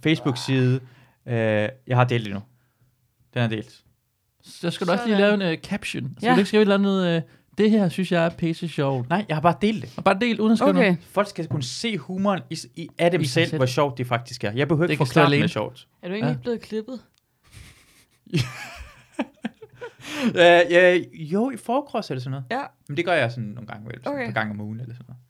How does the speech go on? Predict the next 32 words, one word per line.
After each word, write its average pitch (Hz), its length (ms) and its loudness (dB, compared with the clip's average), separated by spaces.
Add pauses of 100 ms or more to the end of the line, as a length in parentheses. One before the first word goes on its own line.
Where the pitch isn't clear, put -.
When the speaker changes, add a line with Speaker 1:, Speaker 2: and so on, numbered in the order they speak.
(120)
Speaker 1:
noget. 220 240 0 (160)
Speaker 3:
Nå, - 80 -8
nå, 202 60 2 (100)
okay. - 320 2
Speaker 1:
Ja. - 80 0 (1300)
Men, 131 160 -4
øh, 135 60 -4
øh, 113 920 0
ja. 175 80 0 (160)
Speaker 2:
Jeg 156 120 -2
har, 185 60 0
Speaker 1:
Er - 100 2
du 190 60 6
Speaker 2:
jeg 214 60 4
Speaker 1:
blevet 220 120 0
klippet, 170 180 0
Speaker 3:
Er 160 40 0
du 147 60 0 (160)
Speaker 1:
Johnny? - 20 -2
Speaker 3:
blevet 143 120 -8
klippet? 262 220 -8
Speaker 2:
Mig? 202 160 6 (340)
<laughs> 214 80 0 (320)
Øh, 160 580 4
jamen, 147 140 0
der 175 60 6
er 202 80 8
vi 220 180 2
tilbage 190 460 2
i, 190 360 -2
øh, 131 560 -4 (1800)
august. 143 560 -4